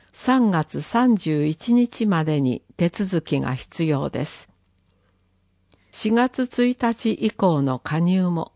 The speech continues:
可能です。保証期間。令和八年四月一日、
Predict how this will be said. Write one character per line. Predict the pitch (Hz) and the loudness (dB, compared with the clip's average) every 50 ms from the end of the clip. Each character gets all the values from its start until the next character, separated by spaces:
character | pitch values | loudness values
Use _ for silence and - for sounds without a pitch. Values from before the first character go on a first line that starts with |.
| _ | _
可 | - 151 156 | -4 -2 0
能 | 156 147 143 139 139 135 | 2 2 2 2 0 0
で | - 120 135 | -2 -4 -4
す。 | - - - - _ _ _ _ _ _ _ _ _ _ _ _ _ _ _ _ _ _ _ _ _ _ _ _ _ _ _ _ _ _ _ _ _ _ | -4 -6 -10 -12 _ _ _ _ _ _ _ _ _ _ _ _ _ _ _ _ _ _ _ _ _ _ _ _ _ _ _ _ _ _ _ _ _ _
保 | - 208 | 0 0
証 | 202 - - 262 254 240 233 220 | 0 2 0 2 2 2 0 -2
期 | - - - | -6 -12 -12
間。 | - - 196 165 143 127 - - _ _ _ _ _ _ _ _ _ _ _ _ _ _ _ _ _ _ _ _ _ _ _ _ _ _ _ _ | -4 -2 -2 0 0 -2 -4 -8 _ _ _ _ _ _ _ _ _ _ _ _ _ _ _ _ _ _ _ _ _ _ _ _ _ _ _ _
令 | 233 202 233 262 269 247 | 0 4 4 6 6 4
和 | 202 160 156 | 4 2 0
八 | 156 - 170 165 - - - 214 | -2 -2 -2 -4 -2 0 2 2
年 | 196 180 156 131 117 127 - - _ | 2 4 2 2 0 -2 -4 -8 _
四 | - - - - 196 | -14 -10 -4 -2 0
月 | 196 208 220 233 - - 214 202 - - 220 | 2 2 2 0 -2 -6 -8 -8 -6 -4 -2
一 | 208 196 185 - | 0 -2 -2 -4
日、 | - 180 170 - _ - - 160 - | -6 -8 -8 -8 _ -6 -4 -4 -6